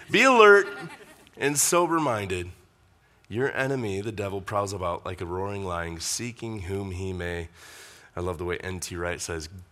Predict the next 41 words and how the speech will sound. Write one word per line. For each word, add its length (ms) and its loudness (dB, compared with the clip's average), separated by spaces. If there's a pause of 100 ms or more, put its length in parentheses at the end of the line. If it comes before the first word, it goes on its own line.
(260)
"seeking 480 -8
whom 240 -8
he 140 -6
may 220 -6
gobble 500 -4
up," 180 -10
right? 240 -8
'Cause 140 -14
he's 120 -12
British. 400 -12 (460)
All 60 0
right. 160 -6 (1120)
And 160 -2
then, 220 -2 (300)
<laughs> 280 -20
yeah, 160 -4 (560)
that's 140 -20
how 140 -10
they 120 -10
say 200 -12
it. 120 -16 (1300)
John, 300 -2 (100)
oh, 320 -6 (100)
no, 440 -6 (120)
don't 160 -10
go 80 -6
there 280 -6
yet. 160 -12 (1200)
<laughs> 100 -14 (320)
You're 100 -6
praying 260 -2
a 20 -2
little 200 -4
too 200 -8
hard. 180 -4
Now 140 -6
it's 140 -10
working 240 -8
too 160 -6
good. 220 -4
<laughs> 60 -10